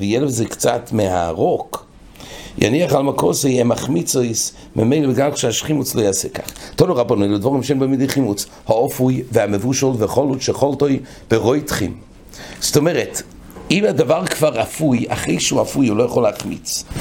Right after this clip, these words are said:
דבר אפוי. אז לחם משנאפה, כל ששירהו במים כבר לא מחמיץ.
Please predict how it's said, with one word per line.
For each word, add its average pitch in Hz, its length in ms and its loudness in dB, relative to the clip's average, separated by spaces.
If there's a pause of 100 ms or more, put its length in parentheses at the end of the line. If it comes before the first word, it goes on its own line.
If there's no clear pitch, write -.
(240)
דבר 120 320 2
אפוי. 110 340 0 (420)
אז 113 220 0
לחם 147 360 2
משנאפה, 113 760 0 (360)
כל 240 260 2
ששירהו 160 720 0
במים 135 420 -2
כבר 127 160 -2
לא 120 80 0
מחמיץ. - 600 -8